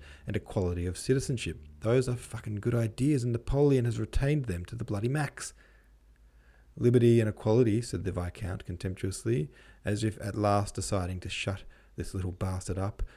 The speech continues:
and show everyone what an idiot he was, all sounds well and good, but we've all known for a long time now that it's bullshit.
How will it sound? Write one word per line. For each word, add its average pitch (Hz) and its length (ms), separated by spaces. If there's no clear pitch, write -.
and 87 160
show 95 240
everyone 92 320
what 87 120
an 85 80
idiot 95 300
he 113 80
was, 98 340
all 135 260
sounds 117 440
well 107 160
and 101 140
good, 120 280
but 107 260
we've 98 160
all 104 160
known 98 260
for 90 140
a 85 60
long 98 260
time 90 300
now 95 220
that 90 100
it's 92 120
bullshit. 104 500